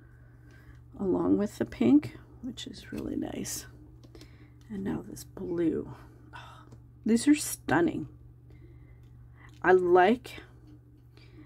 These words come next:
how these palettes are, like, compact,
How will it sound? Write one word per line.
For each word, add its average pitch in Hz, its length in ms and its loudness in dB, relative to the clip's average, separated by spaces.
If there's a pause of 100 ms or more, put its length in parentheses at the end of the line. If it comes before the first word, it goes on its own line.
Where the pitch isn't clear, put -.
(240)
how 165 600 0 (1000)
these 160 220 -4
palettes - 920 -2 (180)
are, 160 380 2
like, 156 240 -4 (1040)
compact, - 1080 -2